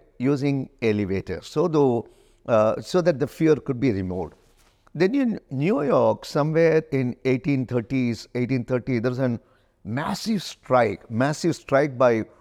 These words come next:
all the elevator operators, all the elevator operators, and the people who were otherwise working in skyscrapers had two options.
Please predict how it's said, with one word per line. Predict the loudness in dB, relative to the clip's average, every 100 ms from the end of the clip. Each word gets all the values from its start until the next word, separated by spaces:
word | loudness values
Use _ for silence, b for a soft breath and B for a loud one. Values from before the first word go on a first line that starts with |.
| b b b
all | 0
the | 2 -2 -2
elevator | 0 0 2 0 -2 -4
operators, | -4 -4 -4 -6 -6 -8 -8 -2
all | 0
the | 0
elevator | 0 0 -2 -2
operators, | -2 -2 -4 -4 -2 -4 -2
and | -2 -2
the | -2 -2
people | -2 -2 0
who | 2
were | 2 2 -4 b b
otherwise | 0 2 2 0 0
working | -2 0
in | -2
skyscrapers | 0 -2 -2 -2 -2 0 0
had | 0 -2
two | 0 0
options. | 0 -2 -8